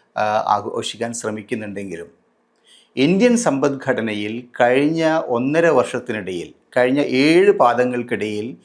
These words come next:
ഏറ്റവും മോശമായ വളർച്ചാ നിരക്ക് ആണ് കഴിഞ്ഞ ഈ ഘട്ടത്തിൽ വന്നിരിക്കുന്നത്. അഞ്ച് പോയിന്റ് നാല് എന്ന് പറഞ്ഞ ഏറ്റവും മോശമായിട്ടുള്ള, ഏറ്റവും മോശമായിട്ടുള്ള നിരക്കായിട്ടാണ്, ആ,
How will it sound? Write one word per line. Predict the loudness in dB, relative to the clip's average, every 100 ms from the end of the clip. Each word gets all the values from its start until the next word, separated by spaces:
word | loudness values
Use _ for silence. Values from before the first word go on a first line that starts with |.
| -20 -10 2
ഏറ്റവും | 2 2 -6 0 4 6 4 2
മോശമായ | 4 4 2 0 2 2
വളർച്ചാ | 2 0 -4 -2 0
നിരക്ക് | 0 -2 -6 -6 -8 -8 -10
ആണ് | -10 -8 -8
കഴിഞ്ഞ | -6 -6 -8 -12 -12 -16 -20 -20 _
ഈ | -8 -8 -8 -12
ഘട്ടത്തിൽ | -12 -12 -12 -12
വന്നിരിക്കുന്നത്. | -10 -10 -12 -12 -12 -10
അഞ്ച് | -8 -10 -4
പോയിന്റ് | -4 -4 -6
നാല് | -6 -6
എന്ന് | -10 -14
പറഞ്ഞ | -12 -10
ഏറ്റവും | -8 -8 -6 2
മോശമായിട്ടുള്ള, | 2 4 2 2 2 0
ഏറ്റവും | 4 6 6 4
മോശമായിട്ടുള്ള | 2 0 -6 -8 -8 -10
നിരക്കായിട്ടാണ്, | -6 -8 -4 -6 -6 -8 -8 -12 -18 -20 -20
ആ, | -6